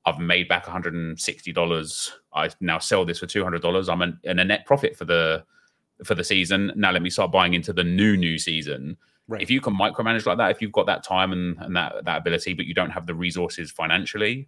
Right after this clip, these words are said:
Speaker 1: I think you could do really, really well from constantly churning new seasons. It's just easier to buy it all and store it, isn't it?
Speaker 2: Of course.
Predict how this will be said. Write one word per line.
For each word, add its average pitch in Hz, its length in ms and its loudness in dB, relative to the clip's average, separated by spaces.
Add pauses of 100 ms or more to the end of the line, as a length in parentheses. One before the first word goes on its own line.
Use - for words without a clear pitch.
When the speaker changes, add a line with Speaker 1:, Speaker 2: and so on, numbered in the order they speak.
(140)
Speaker 1:
I 101 80 4
think 95 180 -2
you 87 120 -4
could 85 160 -10 (100)
do 85 220 -6
really, 87 260 -2
really 82 160 -4
well 80 240 2
from 82 240 -10
constantly 82 760 -6 (300)
churning 80 640 0
new 82 220 -4
seasons. 87 560 -6 (1500)
It's - 140 -6
just - 180 -2
easier 87 260 -6
to - 120 -14
buy 82 220 0
it 80 160 -2 (180)
all 80 240 -4
and 78 160 -10
store 76 380 -4
it, - 80 -2
isn't 82 180 -8
it? 78 160 -6 (1200)
Speaker 2:
Of 180 120 -12
course. - 380 -10